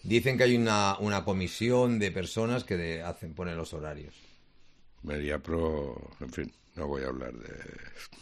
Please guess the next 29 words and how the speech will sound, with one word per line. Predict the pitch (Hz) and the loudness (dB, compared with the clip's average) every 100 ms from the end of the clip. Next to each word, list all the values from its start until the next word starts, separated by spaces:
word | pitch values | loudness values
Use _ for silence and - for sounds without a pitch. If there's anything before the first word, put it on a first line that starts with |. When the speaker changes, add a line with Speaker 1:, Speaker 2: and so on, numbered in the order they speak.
| - - - - | -20 -20 -20 -12
Speaker 2:
bueno, | 78 73 | -8 -6
voy | 73 78 | -4 -4
a | |
hablar | 73 76 78 | -2 -4 -4
porque, | 76 76 62 65 - - - - - - - - - _ - | -6 -6 -6 -8 -8 -12 -16 -20 -20 -20 -20 -20 -20 _ -6
porque | 69 65 71 | -4 0 0
no, | - - - - - | 0 -6 -12 -10 -8
pero | 71 67 65 64 65 62 69 - | -6 -6 -6 -6 -6 -4 -8 -8
es | 76 73 - - - | -4 -4 -4 -12 -8
penoso | 69 69 80 - 90 | -6 -2 -2 0 -2
el | 80 | -2
nivel | 71 67 76 71 | -2 -2 -2 -2
de | 71 | -4
corrupción | 69 64 62 69 73 71 | -4 -6 -8 -6 -6 -6
que | 64 | -8
tiene | 65 67 65 57 57 - _ _ _ _ - - - - - - - - - - _ - - | -8 -8 -8 -10 -12 -18 _ _ _ _ -20 -20 -20 -20 -16 -12 -12 -14 -16 -20 _ -18 -10
el | 71 | -8
fútbol | - 64 60 - - 87 _ - | -4 -4 -6 -8 -10 -16 _ -12
en | 71 67 | -8 -8
España. | - - - - - - _ _ _ _ _ - | -6 -8 -8 -18 -20 -20 _ _ _ _ _ -6
Speaker 1:
Eh, | 98 92 87 90 | 0 0 0 0
¿serán | - 104 120 143 | 4 6 8 10
las, | 147 127 110 - - | 10 10 8 4 0
las | 95 - | 2 2
ocho | 101 101 | 2 2
en | |
Canarias | 92 98 127 98 82 - | 4 4 4 4 2 -2
o | 87 85 85 | 0 0 2
no? | 95 76 | 0 -2